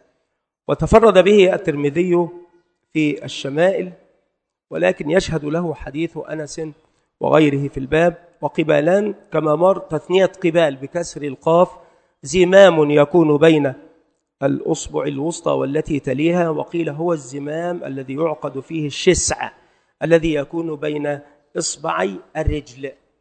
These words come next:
فقيل هذا وقيل هذا، هذا كله في وصف نعل النبي صلى الله عليه وعلى آله وسلم. وذكر الإمام الترمذي رحمه الله تعالى حديثاً بإسناده عن عمرو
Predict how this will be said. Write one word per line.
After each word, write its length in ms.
فقيل 320
هذا 460
وقيل 440
هذا، 300
هذا 200
كله 340
في 160
وصف 580
نعل 260
النبي 440
صلى 280
الله 380
عليه 200
وعلى 200
آله 180
وسلم. 260
وذكر 460
الإمام 400
الترمذي 540
رحمه 500
الله 320
تعالى 360
حديثاً 480
بإسناده 800
عن 160
عمرو 380